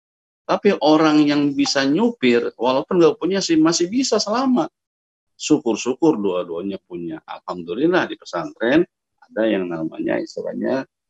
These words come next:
eh, pendidikan formal, dapat ijazah dari pemerintah, dapatlah sim. Tapi yang lebih penting lagi adalah kemampuan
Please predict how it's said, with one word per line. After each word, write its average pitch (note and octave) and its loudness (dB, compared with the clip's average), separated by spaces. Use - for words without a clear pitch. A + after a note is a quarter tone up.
eh, E2+ -2
pendidikan E2+ -6
formal, A#2 0
dapat - -6
ijazah G#2+ -2
dari F#2 -6
pemerintah, F#2 -4
dapatlah E2+ -4
sim. A#2+ 0
Tapi A2+ -4
yang A2 0
lebih D#3+ -2
penting A2+ 0
lagi G2 2
adalah G#2 -2
kemampuan G2 -2